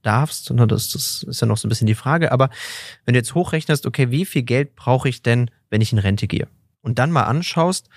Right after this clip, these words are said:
wie viel bekomme ich denn eigentlich vom Staat? Dann wirst du feststellen, da ist eine ganz große Lücke. Und damit du die Lücke halt eben nicht mehr hast, dafür gibt's dann halt eben zum Beispiel fondgebundene private Rentenversicherung. Da kannst du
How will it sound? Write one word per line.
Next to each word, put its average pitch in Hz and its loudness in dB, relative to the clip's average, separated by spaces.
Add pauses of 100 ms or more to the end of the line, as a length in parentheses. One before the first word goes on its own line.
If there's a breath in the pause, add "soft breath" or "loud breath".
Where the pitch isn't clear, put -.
(280 soft breath)
wie 151 -6
viel 135 0
bekomme 131 2
ich 139 0
denn 110 0
eigentlich 113 2
vom 107 2
Staat? - 0 (320)
Dann 104 0
wirst 113 2
du 110 4
feststellen, 123 0
da 104 2
ist 107 -2
eine 110 2
ganz 113 0
große 123 0
Lücke. 120 0
Und 92 -2
damit 104 2
du 107 2
die 135 0
Lücke 170 0
halt 123 2
eben 113 0
nicht 170 -2
mehr 110 4
hast, 143 0 (480 loud breath)
dafür 101 0
gibt's 127 0
dann 123 2
halt 117 4
eben 117 0 (380 loud breath)
zum - -4
Beispiel 98 2
fondgebundene 135 0
private 107 0
Rentenversicherung. 117 0
Da 120 2
kannst 117 0
du 110 4